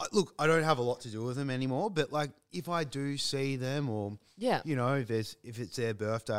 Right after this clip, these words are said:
Speaker 1: I send them a text, "Happy birthday."
Speaker 2: Totally.
Speaker 1: Um, one of them got married a few, uh, recently, and I was like, "Oh, I wish you the best of luck for your,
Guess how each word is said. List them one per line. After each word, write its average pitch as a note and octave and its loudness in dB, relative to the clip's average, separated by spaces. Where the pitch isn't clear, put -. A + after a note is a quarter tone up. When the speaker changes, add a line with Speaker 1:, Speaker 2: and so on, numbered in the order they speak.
Speaker 1:
I F#2 -12
send A2 -6
them G#2 -6
a G2+ -6
text, F3+ 2
"Happy G#2+ -6
birthday." E3 4
Speaker 2:
Totally. D#3 0
Speaker 1:
Um, G#2 0
one C3 -2
of C3 0
them B2+ 0
got A#2 0
married C#3 4
a B2+ -6
few, C#3 -2
uh, B2+ 0
recently, C#3 0
and C3+ 2
I - 2
was A#2+ -2
like, C3 -2
"Oh, C#3 2
I - 2
wish C3 -4
you C#3 -4
the C3+ -2
best C3 0
of B2+ -8
luck B2 4
for - -12
your, B2 0